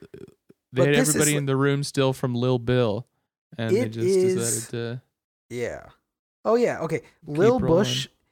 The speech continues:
Speaker 2: is a satirical, politically themed animated television series which premiered on June thirteenth, two thousand seven on Comedy Central.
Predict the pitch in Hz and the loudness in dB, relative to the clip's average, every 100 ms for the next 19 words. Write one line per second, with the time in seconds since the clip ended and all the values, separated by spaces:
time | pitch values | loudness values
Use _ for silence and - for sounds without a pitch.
0 | _ 160 170 165 175 143 190 196 208 202 | _ -6 -4 -2 -4 -2 0 0 0 -4
1 | - 175 175 180 196 170 - 170 170 165 | -2 -2 -2 -2 -4 -6 -6 -4 -4 -8
2 | 151 151 160 160 156 - 147 147 139 135 | -10 -8 -6 -6 -8 -4 -4 -2 -4 -6
3 | 127 - 131 131 123 123 117 - 127 131 | -8 -6 -4 -4 -4 -8 -10 -10 -6 -4
4 | 139 131 127 127 139 143 143 147 - 139 | -4 -6 -10 -8 -8 -4 -4 -4 -4 -6
5 | 131 - - 147 147 143 135 131 - 131 | -8 -14 -12 -6 -4 -4 -6 -8 -4 -4
6 | 127 127 117 - 127 123 123 117 - 120 | -4 -8 -10 -10 -8 -8 -8 -10 -8 -8
7 | 127 113 | -10 -12